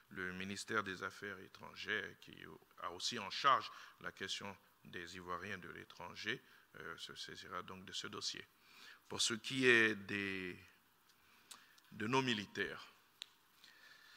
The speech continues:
je le dis, euh, régulièrement, chaque fois que je suis à ce pupitre et que la question m'est posée,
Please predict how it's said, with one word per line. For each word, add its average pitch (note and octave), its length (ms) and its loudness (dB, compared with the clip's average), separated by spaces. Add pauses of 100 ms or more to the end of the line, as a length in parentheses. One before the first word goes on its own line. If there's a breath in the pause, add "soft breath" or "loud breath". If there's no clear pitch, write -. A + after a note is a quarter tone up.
(2000 loud breath)
je G2+ 280 4
le A#2+ 160 8
dis, C3 340 2
euh, G2+ 360 0
régulièrement, G2+ 800 0
chaque - 280 0
fois A2+ 260 0
que A2 160 -4
je G2+ 120 -2
suis G#2+ 180 0
à G#2 60 2
ce - 160 0
pupitre - 640 -8
et G2 100 -4
que - 140 -6
la F#2+ 180 -2
question F#2+ 420 -6
m'est F#2+ 140 -6
posée, F#2+ 440 -6